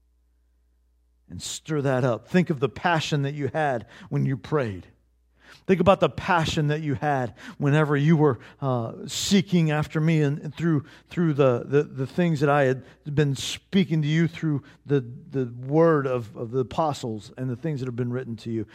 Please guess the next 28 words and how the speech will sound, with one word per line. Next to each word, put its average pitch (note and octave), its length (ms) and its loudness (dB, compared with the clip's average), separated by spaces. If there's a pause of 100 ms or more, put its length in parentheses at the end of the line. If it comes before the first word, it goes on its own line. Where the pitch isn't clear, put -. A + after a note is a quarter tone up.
(180)
Reestablish F3 1000 4
the D3+ 120 -2
love D3 320 4
that D3+ 120 -4
you D3 120 -2
had C#3+ 320 0
for C3+ 120 -4
truth. C#3 600 -4 (2750)
The B2 100 -10
next B2+ 260 -6
thing C3+ 160 -2
he C3 60 -2
says C3 360 -2
here C3+ 180 2
is A#2+ 120 -2
he C3 100 -6
says, C#3 300 -2 (360)
"And - 500 -8
hold E3+ 480 2
it D#3+ 160 -2
fast." D3 880 -2 (1900)
You D3+ 100 -6
know D3+ 80 2
what D3 100 0
that's C#3+ 200 -2
a B2+ 40 -8
command C#3+ 380 -4
for? D3+ 340 -4